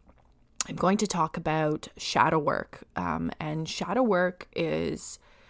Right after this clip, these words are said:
something that all of us should be incorporating into our growth because it's something that's going to help us really uncover the things that we cannot see. And I'm going to define shadow work first. And shadow work is,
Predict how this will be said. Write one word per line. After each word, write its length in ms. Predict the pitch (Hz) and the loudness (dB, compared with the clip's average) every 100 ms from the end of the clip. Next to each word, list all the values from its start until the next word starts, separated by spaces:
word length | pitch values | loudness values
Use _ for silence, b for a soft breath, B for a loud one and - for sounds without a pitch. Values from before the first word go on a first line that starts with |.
| b b | b b
something 420 | - 175 190 185 | -4 0 0 0
that 360 | 160 151 - - | 0 -4 -8 -2
all 160 | 175 180 | 2 2
of 80 | 156 | 0
us 80 | |
should 160 | - 156 | -4 -4
be 120 | 151 | -4
incorporating 720 | 147 - 147 - 151 147 151 - | -4 -4 -4 -2 -4 -2 -4 -4
into 460 | 160 156 - 156 - | -6 -4 -4 -4 -2
our 540 | 147 143 151 160 160 B B B B - | -2 -2 -2 -2 -6 B B B B -4
growth 420 | 147 135 151 - | -2 0 -2 -4
because 320 | 143 - 160 | -10 -8 -8
it's 140 | 147 - | -6 -4
something 340 | 151 160 160 | -4 -4 -4
that's 240 | 160 156 | -4 -6
going 220 | - 156 156 | -6 -6 -6
to 100 | 156 | -6
help 240 | 151 147 | -6 -4
us 220 | 151 - | -6 -4
really 260 | 160 151 147 | -4 -2 -4
uncover 680 | 147 156 - 156 143 - 165 - _ _ _ _ _ _ _ - - | -4 -6 -8 -6 -6 -6 -8 -16 _ _ _ _ _ _ _ -8 -8
the 120 | - | -8
things 200 | - 160 | -8 -4
that 100 | 156 | -2
we 120 | 147 | -2
cannot 320 | 151 160 123 - | -2 -4 -2 -2
see. 320 | 175 156 143 | 0 2 0
And 400 | - 151 151 - B B B B | -2 -4 -4 -8 B B B B
I'm 80 | 175 | 2
going 180 | 165 247 | 2 2
to 80 | |
define 380 | 285 240 165 156 | 0 0 0 0
shadow 340 | 160 - 139 151 | 0 0 0 0
work 300 | 139 143 - | -2 -6 -4
first. 460 | 131 135 139 - | 0 0 -2 -4
And 240 | 135 143 - - | -4 -4 -8 -10
shadow 340 | - 143 160 | -8 -4 -2
work 360 | 185 165 175 - | 0 0 -2 -4
is, 580 | - 160 151 160 160 - | -2 0 2 0 -2 -6